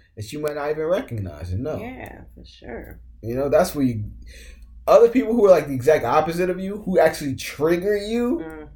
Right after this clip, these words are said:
Speaker 1: and
Speaker 2: 'Cause it's shit you don't like or are going against your core values.
Speaker 1: Right, going against your core values, that's not someplace where you need to be.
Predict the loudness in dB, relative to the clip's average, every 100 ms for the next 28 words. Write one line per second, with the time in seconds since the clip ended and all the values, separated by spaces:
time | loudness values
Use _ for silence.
0 | -12 -6 4 4 4 0 0 0 -6 -2
1 | 0 0 0 4 4 6 6 4 2 _
2 | _ _ _ _ _ -2 4 4 4 6
3 | 4 4 -6 2 4 4 2 4 2 0
4 | 0 0 0 -4 -2 0 2 2 0 -2
5 | 0 2 4 4 2 0 -4 -4 -8 -2
6 | 0 2 0 0 0 -2 -2 -10 -4 -4
7 | -2 -6 -4 -4 -4 -4 -4 -4 -6 -6
8 | -4 -6 -8